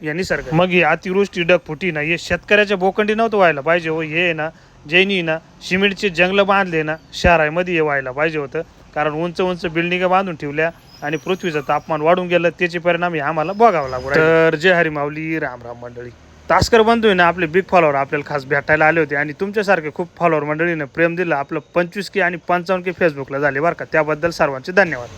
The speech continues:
दुपारी संग्रामचा फोन आला, ते म्हणे, "ट्रॅक्टर अटकला बुवा." म्हणलं, "आता तासकर पाळा येईल, थोड्या वेळ थांबूनच घे." कारण एक ट्रॅक्टर गेला होता आपला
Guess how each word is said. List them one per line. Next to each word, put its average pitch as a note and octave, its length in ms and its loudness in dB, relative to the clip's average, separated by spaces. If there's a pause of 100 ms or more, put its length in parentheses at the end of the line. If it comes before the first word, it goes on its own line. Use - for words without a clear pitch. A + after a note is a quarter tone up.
दुपारी G#3 280 2
संग्रामचा F#3+ 460 0
फोन F#3+ 220 2
आला, D#3+ 200 4
ते F#3 160 -4
म्हणे, F#3 220 -2
"ट्रॅक्टर D3 320 -4
अटकला D3 420 -2
बुवा." C3+ 200 -6
म्हणलं, D3 240 -4
"आता C#3 120 -4
तासकर E3 300 -2
पाळा F#3 380 4
येईल, F#3 340 0
थोड्या E3 200 0
वेळ C#3 120 -8
थांबूनच D#3+ 400 -2
घे." C#3 100 -12
कारण E3+ 280 -2
एक G3 200 -2
ट्रॅक्टर G3 260 0
गेला F#3 220 0
होता D#3+ 140 -2
आपला C#3 180 -8